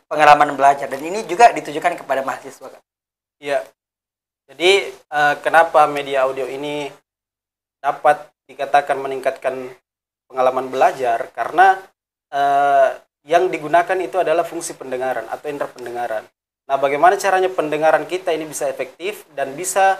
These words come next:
Speaker 2: membuat kita terserap dengan materi yang ada, itu kuncinya sebenarnya ada beberapa. Pertama,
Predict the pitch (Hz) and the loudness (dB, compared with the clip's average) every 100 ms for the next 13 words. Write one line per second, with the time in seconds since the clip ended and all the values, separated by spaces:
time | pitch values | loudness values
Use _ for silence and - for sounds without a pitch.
0 | - _ _ _ 151 160 170 185 - 185 | -6 _ _ _ -10 0 2 2 0 0
1 | 180 147 147 - 160 175 170 147 143 139 | 2 2 -2 0 4 4 2 -6 -4 -4
2 | 147 143 139 151 190 120 117 - - 160 | -4 -2 0 0 0 0 0 -2 -8 -10
3 | 208 208 - - 165 214 214 202 175 196 | -4 -4 -6 -14 -10 -6 -6 -4 0 0
4 | 196 156 139 135 143 127 117 - - 190 | 2 0 0 2 4 2 -2 -4 4 4
5 | 202 143 165 | 6 2 0